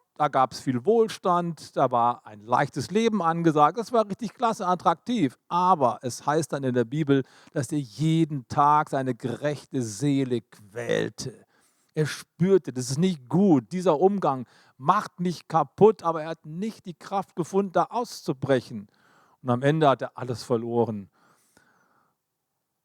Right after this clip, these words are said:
Sein Leben wurde gerettet, aber sein Ruf war dahin. Seine Familie musste er zum großen Teil zurücklassen, weil er sich nicht rechtzeitig lösen konnte. Weißt, ich möchte heute, heute Morgen sagen:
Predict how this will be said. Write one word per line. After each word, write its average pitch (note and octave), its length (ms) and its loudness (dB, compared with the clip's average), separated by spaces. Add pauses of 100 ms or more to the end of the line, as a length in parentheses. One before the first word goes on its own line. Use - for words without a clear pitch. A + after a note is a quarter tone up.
(120)
Sein A2+ 140 -4
Leben C#3 240 6
wurde C3 200 4
gerettet, A#2+ 800 -2 (520)
aber A#2+ 160 -2
sein B2 200 0
Ruf C#3+ 580 -6
war C#3 140 4
dahin. B2+ 520 2 (140)
Seine A#2+ 200 2
Familie C3+ 600 2
musste B2+ 300 -2
er A#2 60 -2
zum A#2+ 160 -4
großen B2+ 320 -2
Teil A#2+ 220 -2
zurücklassen, A2+ 840 -4 (800)
weil C3 160 -4
er C#3 100 -2
sich C3 160 -10
nicht A#2+ 180 -12
rechtzeitig B2 600 -6 (300)
lösen D3 480 2
konnte. A#2+ 500 -12 (220)
Weißt, G3 180 2
ich C#3 80 -8
möchte G3 320 2
heute, F3 340 2 (920)
heute D#3 220 4
Morgen D#3+ 360 2
sagen: D3+ 520 2